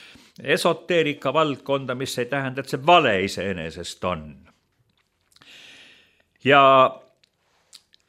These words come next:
Rooma impeeriumi idee, distsipliin, seadusandlus,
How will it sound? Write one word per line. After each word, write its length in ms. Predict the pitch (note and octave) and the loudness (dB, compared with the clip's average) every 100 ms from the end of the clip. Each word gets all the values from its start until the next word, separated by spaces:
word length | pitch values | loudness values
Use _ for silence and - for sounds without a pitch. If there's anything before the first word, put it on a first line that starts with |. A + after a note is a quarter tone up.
| _ - | _ -4
Rooma 640 | C#3 G#3 G#3+ F#3 D#3+ D3 - - _ _ _ _ - G#2+ | 2 2 4 4 4 2 -2 -16 _ _ _ _ -20 -14
impeeriumi 1080 | A2 B2 D#3 D3 _ G3+ G3+ E3+ E3 D#3 D3 C#3+ C#3+ - _ _ _ _ _ - _ _ _ _ _ _ _ _ _ _ _ _ _ _ _ _ _ _ _ _ _ _ _ - | -8 -4 -4 -6 _ 0 0 0 -4 -4 -2 -2 -4 -8 _ _ _ _ _ -20 _ _ _ _ _ _ _ _ _ _ _ _ _ _ _ _ _ _ _ _ _ _ _ -4
idee, 680 | D#3 - G3+ D#3+ G#2 E2+ - | -4 2 4 4 2 -4 -6
distsipliin, 1080 | C3+ - - C#3+ _ - D#3+ E3+ A2+ F2 D#2 | -8 -8 -10 -10 _ -6 -4 -2 -4 -8 -12
seadusandlus, 1500 | - - F3 D3+ G2 G#2 - G2+ G2+ F2+ D#2 - - - - | -12 -2 2 2 0 -8 -6 -4 -4 -8 -14 -18 -20 -20 -20